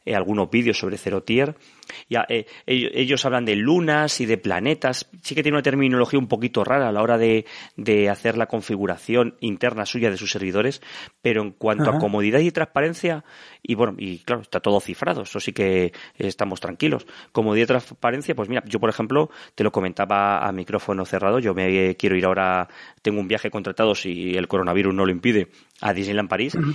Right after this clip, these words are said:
Speaker 1: y una de las cosas que voy a utilizar es, pues, cuando esté en el hotel tranquilamente antes de acostarme, pues cogeré mi móvil y todas las fotos del día, pues, se las subiré a mi nas.
Speaker 2: Ah, es que
Speaker 1: Tan
Speaker 2: eso,
Speaker 1: fácil.
Speaker 2: eh, para ese...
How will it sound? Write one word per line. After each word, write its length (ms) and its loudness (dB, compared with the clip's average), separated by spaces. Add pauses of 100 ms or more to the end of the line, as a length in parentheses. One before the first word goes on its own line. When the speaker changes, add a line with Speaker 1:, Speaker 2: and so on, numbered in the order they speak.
(140)
Speaker 1:
y 140 -2
una 120 2
de 60 4
las 120 -2
cosas 260 -4
que 80 -10
voy 100 -4
a 20 -2
utilizar 380 -2
es, 60 -2
pues, 220 -4
cuando 260 -6
esté 260 -2
en 80 -2
el 80 0
hotel 200 2
tranquilamente 500 0
antes 180 -4
de 60 0
acostarme, 400 -2
pues 140 -4
cogeré 340 -4
mi 220 0
móvil 380 2 (360)
y 120 -4
todas 200 2
las 120 -2
fotos 280 -4
del 160 0
día, 240 2
pues, 140 -6
se 80 -10
las 100 -8
subiré 300 -2
a 40 -2
mi 80 -8
nas. 280 -8 (500)
Speaker 2:
Ah, 240 0
es 80 -10
que 60 -10
Speaker 1:
Tan 100 2
Speaker 2:
eso, 200 0
Speaker 1:
fácil. 160 2
Speaker 2:
eh, 60 -2
para 200 0
ese... 260 -2